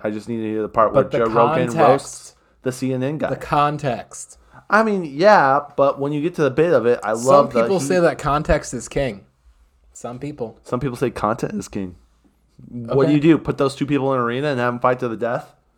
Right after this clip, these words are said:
Speaker 1: What happens? <laughs>
Speaker 2: There can be two kings.
Speaker 1: That's true. There, <laughs> there can be
Speaker 2: Different
Speaker 1: two
Speaker 2: countries, different kings.
Speaker 1: <laughs> Good point. That's a good point. <laughs> All right. I'm glad you brought that up.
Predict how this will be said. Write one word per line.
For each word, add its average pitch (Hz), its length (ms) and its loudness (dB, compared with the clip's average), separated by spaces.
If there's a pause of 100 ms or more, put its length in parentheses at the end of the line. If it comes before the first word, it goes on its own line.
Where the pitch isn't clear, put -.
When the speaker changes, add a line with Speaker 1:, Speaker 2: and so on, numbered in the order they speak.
(220)
Speaker 1:
What 175 120 2
happens? 165 560 4
<laughs> - 60 -20 (220)
Speaker 2:
There 113 140 -4
can 143 100 -8
be 139 80 -6
two 135 160 -10
kings. 127 440 -12 (500)
Speaker 1:
That's - 420 -12
true. 131 380 -12 (1000)
There, 127 180 -8
<laughs> 123 180 -10
there 180 760 -6
can 139 140 -12
be 123 40 -4
Speaker 2:
Different 127 280 -2
Speaker 1:
two 143 40 -2
Speaker 2:
countries, 135 360 -4
different 117 260 -8
kings. 95 440 -14
Speaker 1:
<laughs> - 40 -20
Good 123 180 -4
point. 90 360 -8
That's 120 160 -10
a - 20 -12
good - 220 0
point. 101 260 -6 (420)
<laughs> - 460 -20
All 135 100 2
right. 87 160 0
I'm 107 140 -6
glad 147 140 8
you 156 80 6
brought 143 180 6
that 123 120 2
up. 107 180 -2